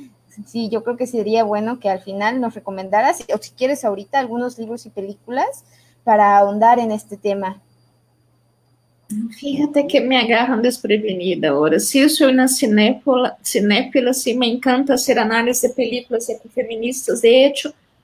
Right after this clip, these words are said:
Speaker 2: nosotras acá en San Cristóbal tenemos desde hace tres años los cines debates ecofeministas. Hemos hecho análisis ecofeministas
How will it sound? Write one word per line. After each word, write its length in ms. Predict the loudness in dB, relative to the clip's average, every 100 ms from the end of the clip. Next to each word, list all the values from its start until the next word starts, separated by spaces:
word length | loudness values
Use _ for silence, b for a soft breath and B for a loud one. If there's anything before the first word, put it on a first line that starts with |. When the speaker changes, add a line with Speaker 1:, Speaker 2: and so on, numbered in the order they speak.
| _
Speaker 2:
nosotras 640 | 0 2 2 2 2 0 0
acá 260 | -2 -2
en 80 | -2
San 200 | -2 -2
Cristóbal 640 | -2 -4 2 2 4 0 0
tenemos 580 | 0 2 2 0 0
desde 280 | 2 2 2
hace 260 | 2 0 0
tres 300 | 0 0 0
años 340 | 0 0 0
los 160 | 0 0
cines 340 | 0 0 0
debates 560 | 0 2 0 0 -2 -4
ecofeministas. 840 | -8 -6 -6 -4 -4 -6 -6 -4 -4
Hemos 300 | -4 -2 0
hecho 320 | 0 0 0
análisis 680 | 0 2 0 -2 -4 -6 -4
ecofeministas 1120 | -4 -4 -6 -4 -2 -2 -2 -4 -6 -8